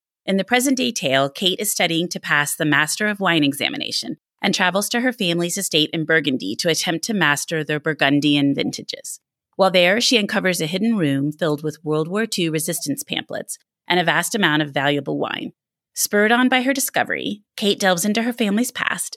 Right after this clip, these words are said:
and uncovers a great aunt named Helene, who was expunged from the family's history because she had been labeled a collaborator following the war.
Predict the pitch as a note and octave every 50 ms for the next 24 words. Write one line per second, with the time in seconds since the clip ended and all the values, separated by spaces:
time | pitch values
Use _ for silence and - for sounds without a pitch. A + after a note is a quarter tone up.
0 | - - F#3 F3+ E3+ F#3 E3+ - G3 F3 D#3+ E3+ D#3+ - E3 D3+ - D#3+ F3 -
1 | - C#3+ C3+ C3+ C#3 - - - D3 D3 D3+ D3+ - A#3+ G3+ D#3+ A#2+ B2+ - -
2 | - - _ _ _ _ _ _ _ - A3+ G3 F3 - - - - - - F3+
3 | E3+ F3 G3 G#3+ G3+ - - - G3 F3+ F3 E3+ - F#3 E3 E3 F3 F3 F3 -
4 | F3 D3 - - C3+ C3+ C#3+ D#3+ D#3+ - D#3+ D3 - F#3 E3+ E3 D#3+ F#3 F3+ F3
5 | D#3 D3 C#3+ D3+ D3 D#3+ D#3 - - E3 D#3 D3+ D3+ D3+ D3 C#3 C3 B2+ C3+ C#3
6 | C3+ - - - - - - B2+ B2+ - D3 - - - - - -